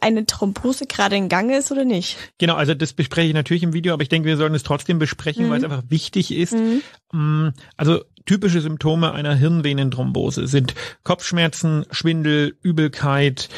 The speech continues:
Speaker 2: um, Krampfanfälle, äh, sowas.
Speaker 1: Mhm.
Speaker 2: Typische Symptome einer ganz normalen Impfreaktion sind Kopfschmerzen, Übelkeit, Schwindel. Du merkst,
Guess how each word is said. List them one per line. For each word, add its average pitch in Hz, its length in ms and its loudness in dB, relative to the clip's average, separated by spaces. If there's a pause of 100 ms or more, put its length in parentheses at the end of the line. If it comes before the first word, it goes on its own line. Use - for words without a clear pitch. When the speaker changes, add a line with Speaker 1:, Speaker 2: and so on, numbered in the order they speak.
(320)
Speaker 2:
um, 127 720 -2
Krampfanfälle, 151 1080 0 (220)
äh, 147 280 0
sowas. 135 720 -2
Speaker 1:
Mhm. 247 300 0
Speaker 2:
Typische 165 540 0 (200)
Symptome 160 680 0
einer 147 340 2
ganz 156 400 -2
normalen 156 720 0 (420)
Impfreaktion 135 920 0
sind 139 340 0 (200)
Kopfschmerzen, 143 760 -2 (220)
Übelkeit, 139 800 0 (240)
Schwindel. 147 560 0 (320)
Du 147 60 -4
merkst, 151 400 0